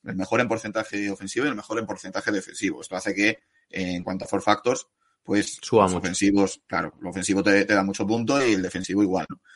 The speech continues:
Speaker 1: Entonces, eh, de ahí que tenga tanto diferencial de, de four factors. Brooklyn Nets, de nuevo segundo, lo cual confirma el, el mes que ha tenido,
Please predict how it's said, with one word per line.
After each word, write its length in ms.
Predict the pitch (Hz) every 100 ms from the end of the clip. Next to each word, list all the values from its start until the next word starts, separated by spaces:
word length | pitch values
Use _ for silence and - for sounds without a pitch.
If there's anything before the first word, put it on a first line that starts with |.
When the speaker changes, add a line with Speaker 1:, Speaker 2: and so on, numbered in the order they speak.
| - - - _ _
Speaker 1:
Entonces, 640 | - 104 120 120 113 - -
eh, 880 | 101 101 98 98 98 98 98 98 95 _ _ - -
de 140 | 104 107
ahí 200 | 107 113
que 80 | 127
tenga 220 | 123 123
tanto 220 | 123 120
diferencial 420 | 120 123 113 -
de, 260 | 131 117 101
de 120 | 101
four 160 | 98 117
factors. 440 | - 98 - - - - - _ _ _
Brooklyn 400 | - 147 156 139
Nets, 240 | 131 135 -
de 140 | 98
nuevo 160 | 101 107
segundo, 540 | 120 127 165 180 208 - _ _
lo 160 | 95
cual 160 | 92 95
confirma 580 | 95 95 107 107 92 60
el, 440 | 78 78 78 76 -
el 180 | 76 82
mes 200 | 82 -
que 120 | 85
ha 40 |
tenido, 440 | 82 98 110 101